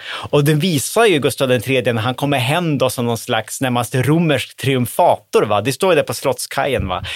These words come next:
Han kommer, han är ju skitsnygg och bombastisk och kommer hem efter det Gustav den tredjes ryska krig där, sjuttonhundraåttioåtta till sjuttonhundranittio,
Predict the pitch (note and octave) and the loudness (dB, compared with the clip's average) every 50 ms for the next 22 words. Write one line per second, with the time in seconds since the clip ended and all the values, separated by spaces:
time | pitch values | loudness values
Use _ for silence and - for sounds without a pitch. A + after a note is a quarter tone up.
0 | - - - - - - - F3+ F3 F3 D#3+ D3+ C#3 C#3 C3 C3 D3 C#3 C3 C3 | -10 -10 -6 -6 -6 -4 -2 0 0 0 0 0 -2 -4 -4 -4 -4 -2 -2 -2
1 | B2+ - - - - F#3+ D3 - - - - - G3 G#3 F#3+ C3 G#2 G2+ - - | -4 -6 -8 -6 -4 -4 -4 -4 -6 -8 -4 0 2 2 2 0 -2 -4 -4 0
2 | C#3+ C3+ B2+ A#2+ G#2+ C3 B2 B2 D3 C#3+ - - - C3+ - - C3 - - C#3 | 2 2 2 2 2 0 0 2 0 0 -2 -6 -8 -6 -4 -4 -4 -2 -2 -2
3 | C3 A#2 A#2+ D3+ D3+ D3+ C#3+ C#3 C3 - - C#3 C3 A#2+ A#2+ A#2+ A#2 C#3 B2+ - | 0 0 0 0 0 0 0 0 -2 0 0 0 0 0 0 0 0 -2 -2 -2
4 | - B2+ B2 A#2+ A#2+ - B2+ A#2+ G2+ B2 A#2 - C3 B2+ - - C#3 B2+ - A3 | 0 0 0 0 0 0 0 0 0 -2 -2 -2 -2 -4 -2 -4 -4 -2 0 0
5 | B3+ G#3+ D3 G#2+ G#2+ G2+ G2+ - - B2 - - B2+ B2+ B2 A2+ - A#2+ A2+ A2 | 2 2 2 0 0 0 0 -2 -4 -4 -2 -2 0 0 0 0 0 -2 -2 -2
6 | - - A2 - A#2+ A2+ G#2 G#2 A2+ B2 - - - - A#2 A2 A2 G#2+ G2+ F#2+ | -2 -6 -4 -2 -2 -2 -2 -4 -6 -8 -6 -6 -6 -2 -2 0 0 0 -2 -2
7 | F#2 F#2+ - _ - G#2 | -6 -8 -8 _ -8 -8